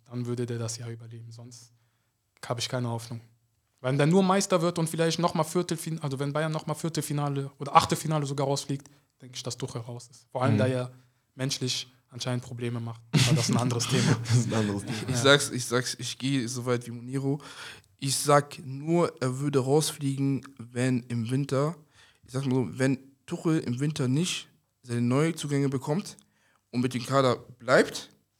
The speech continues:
Speaker 3: kann man nicht sagen, wenn er zum Beispiel jetzt im Achtelfinale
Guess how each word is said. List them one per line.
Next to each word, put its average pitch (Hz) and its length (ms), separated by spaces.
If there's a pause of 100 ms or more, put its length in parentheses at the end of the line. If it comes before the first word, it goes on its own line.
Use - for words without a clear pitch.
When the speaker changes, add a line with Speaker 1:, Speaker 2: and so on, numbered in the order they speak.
(580)
Speaker 3:
kann 170 220
man 202 420
nicht 165 400
sagen, 175 520
wenn 143 160
er 143 100
zum 135 160
Beispiel 139 220
jetzt 127 100
im 120 100
Achtelfinale 143 500